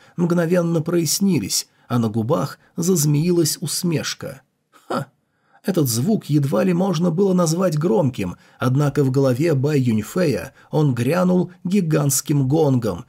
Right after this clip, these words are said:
заставив оцепенеть теперь уже его самого. Шарф Стража Души безропотно испустил тёплое сияние, очищая тело юноши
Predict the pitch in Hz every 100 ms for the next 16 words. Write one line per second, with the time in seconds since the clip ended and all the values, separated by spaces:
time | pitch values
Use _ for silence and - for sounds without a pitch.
0 | _ - 110 120 - 147 147 - 143 202
1 | 147 143 160 131 - - 147 170 160 147
2 | 160 165 165 143 175 175 175 170 - -
3 | _ _ _ _ _ - - - 175 151
4 | - - - 170 139 127 110 - 202 185
5 | - - - 147 147 143 196 185 180 185
6 | 180 180 - 175 - - 196 175 - 185
7 | 175 175 175 - 185 185 175 110 95 85
8 | - - - 143 143 139 170 180 156 -
9 | 175 147 120 185 170 123 - -